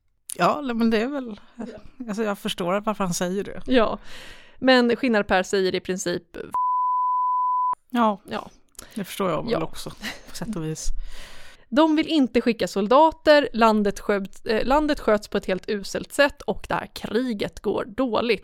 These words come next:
Speaker 2: Vad
Speaker 1: Mm.
Speaker 2: håller ni på med?
Speaker 1: Mm.
Speaker 2: Och han är ju riksdagsman, så han vet ju hur den här politiken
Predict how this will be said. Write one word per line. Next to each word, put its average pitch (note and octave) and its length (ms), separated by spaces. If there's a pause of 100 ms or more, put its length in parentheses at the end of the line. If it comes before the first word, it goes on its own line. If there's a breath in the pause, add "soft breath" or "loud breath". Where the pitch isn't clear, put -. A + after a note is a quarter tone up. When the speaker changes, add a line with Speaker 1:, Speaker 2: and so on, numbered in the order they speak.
Speaker 2:
Vad G3+ 100
Speaker 1:
Mm. F#3 40
Speaker 2:
håller F#3+ 180
ni F#3+ 100
på - 340
med? - 220 (200 soft breath)
Speaker 1:
Mm. F#3 220
Speaker 2:
Och G#3+ 60
han A#3 140
är E4+ 120
ju A3 60
riksdagsman, B3+ 540
så G#3 80
han A3+ 140
vet C#4 320
ju C4 60
hur A3 140
den F#3 120
här E3+ 80
politiken G3 800